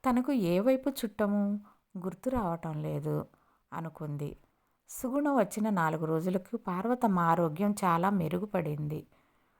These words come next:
తనకి అన్ని సపర్యలు చేస్తూ కంటికి రెప్పలా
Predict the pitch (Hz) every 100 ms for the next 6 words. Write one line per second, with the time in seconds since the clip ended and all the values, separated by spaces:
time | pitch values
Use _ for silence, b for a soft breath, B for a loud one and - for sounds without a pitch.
0 | _ _ _ _ 226 214 226 240 208 180
1 | 233 247 208 185 180 185 214 - 170 170
2 | - 214 226 - 202 185 202 247 214 175
3 | - 170 185